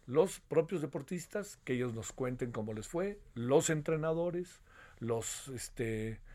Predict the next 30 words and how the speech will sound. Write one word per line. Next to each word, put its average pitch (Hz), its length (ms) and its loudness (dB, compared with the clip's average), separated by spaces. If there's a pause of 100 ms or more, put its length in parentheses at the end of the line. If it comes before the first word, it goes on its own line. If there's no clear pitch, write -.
fíjese, 143 320 2
en 120 100 0
los 117 140 -2
Juegos 156 580 2
Panamericanos 120 720 0
y 120 40 -2
en 117 60 -2
los 113 100 -8
Juegos, 143 500 -2
eh, 113 220 -10
Centroamericanos 120 720 -2
y - 20 2
el 123 80 -2
Caribe, 123 380 -2 (420)
algo 151 260 6
que - 80 -10
fue 143 120 0
muy 147 160 2
importante 123 580 -2
que - 80 -8
este 113 220 -4
gobierno 117 400 -4
no 117 120 -4
quiso, 139 320 -10 (100)
es 127 280 -6 (320)
man-, 127 280 -2 (120)
fueron, 175 420 4
fueron 165 300 8
con 131 160 2
ellos 139 400 0